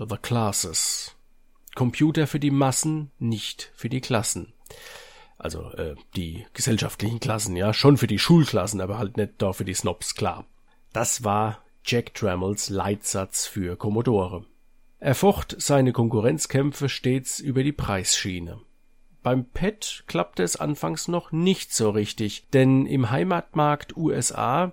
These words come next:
blieb der pet hinter den Wettbewerbern Apple zwei und T R S achtzig zurück,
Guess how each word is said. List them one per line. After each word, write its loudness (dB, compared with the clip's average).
blieb -6
der -2
pet -4
hinter -2
den -2
Wettbewerbern 0
Apple -4
zwei -2
und -4
T -4
R -2
S -4
achtzig -6
zurück, 0